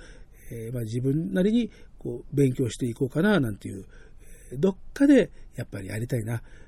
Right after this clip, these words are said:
えー、その東京周辺の人で、えー、集まるような形にするのか、それとも、えー、いろんな、ね、日本のいろんなとこから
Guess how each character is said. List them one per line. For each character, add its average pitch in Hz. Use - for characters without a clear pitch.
え 131
ー、 123
そ 143
の 123
東 185
京 185
周 202
辺 208
の 202
人 208
で、 196
え 165
ー、 156
集 196
ま 190
る 208
よ 220
う -
な 214
形 165
に 160
す -
る 196
の 196
か、 160
そ 208
れ 240
と 269
も、 196
え 160
ー、 143
い 127
ろ 147
ん 165
な、 160
ね、 185
日 151
本 170
の 151
い 147
ろ 160
ん 165
な 160
と 180
こ 208
か 185
ら 147